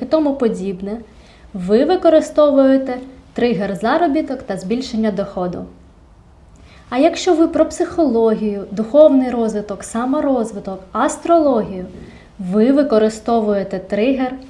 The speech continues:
взаємовідносин. Ось ці основні п'ять трендів: хайп, відвертість, багатоканальність, сторітелінги та тригерне нішування – у дві тисячі двадцять четвертому році займають лідерські позиції у контенті.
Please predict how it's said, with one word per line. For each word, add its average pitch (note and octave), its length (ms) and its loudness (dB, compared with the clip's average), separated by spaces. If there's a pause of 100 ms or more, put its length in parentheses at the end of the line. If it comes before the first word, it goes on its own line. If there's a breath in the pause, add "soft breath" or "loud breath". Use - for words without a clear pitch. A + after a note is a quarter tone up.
(120)
взаємовідносин. G#3+ 1000 -2 (1300 soft breath)
Ось D#4+ 300 4
ці D4 200 2
основні B3 440 2
п'ять G#3+ 500 -2
трендів: G3 440 -6 (140)
хайп, A3 680 -4
відвертість, G#3+ 720 -2
багатоканальність, A3 1080 -2
сторітелінги G#3+ 920 -2 (240 loud breath)
та A3 100 0
тригерне A3 540 2
нішування – G#3 720 -2 (380 loud breath)
у B3+ 120 -4
дві A#3 200 0
тисячі C4 480 -2
двадцять A3 380 -2
четвертому A3 540 -2
році D4 280 0
займають A3+ 560 0
лідерські D4 480 -2
позиції A3+ 520 -2
у A3+ 100 -6
контенті. F#3 600 -6